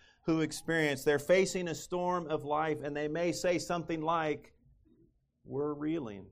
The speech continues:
a bit." And there is nothing sinful about being staggered by the storms of life.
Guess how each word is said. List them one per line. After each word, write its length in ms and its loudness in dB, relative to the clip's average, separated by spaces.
a 80 -14
bit." 280 -12
And 160 -4
there 120 4
is 140 0
nothing 680 -6
sinful 720 -10
about 400 -4
being 220 -4
staggered 800 -6
by 80 -4
the 100 -4
storms 600 -6
of 200 -14
life. 360 -12